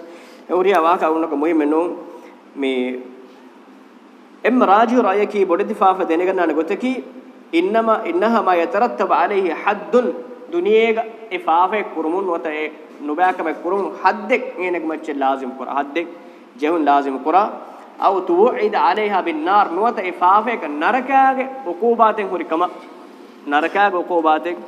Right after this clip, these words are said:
නරකාගේ උකූබාතෙන් හුරිකම නුවත ලානතේ ඉෆාෆේ කුරා මිහක ලානෙන් හුරිකම ආසවා නුවත අල් ගදබ්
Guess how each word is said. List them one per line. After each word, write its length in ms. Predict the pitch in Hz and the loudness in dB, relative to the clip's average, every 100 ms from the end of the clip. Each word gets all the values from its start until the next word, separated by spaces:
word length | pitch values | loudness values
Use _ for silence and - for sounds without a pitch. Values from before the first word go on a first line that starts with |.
| - - - - | -18 -20 -20 -12
නරකාගේ 500 | 131 180 156 190 170 | -4 -2 2 2 2
උකූබාතෙන් 460 | 156 175 165 156 151 | 0 2 2 2 0
හුරිකම 360 | 160 180 - 160 | -4 -2 -2 0
නුවත 300 | 196 247 240 208 170 | 2 2 0 -4 0
ලානතේ 540 | 175 196 233 233 196 - - | 2 4 0 -4 -6 -8 -12
ඉෆාෆේ 460 | 165 165 180 196 196 | -8 0 2 2 -4
කුරා 260 | 190 180 165 | -2 -2 0
මිහක 260 | 190 185 156 | -4 -4 -4
ලානෙන් 420 | 151 190 247 247 214 | 0 0 0 -2 -2
හුරිකම 320 | 185 - 180 170 - 147 | -4 -2 -2 -2 -4 -4
ආසවා 580 | 156 151 156 156 170 170 - - - | -4 -2 0 2 2 0 -8 -16 -12
නුවත 240 | 170 190 190 | -6 -6 -6
අල් 200 | 160 147 | -6 -6
ගදබ් 300 | 139 202 226 | -2 0 -2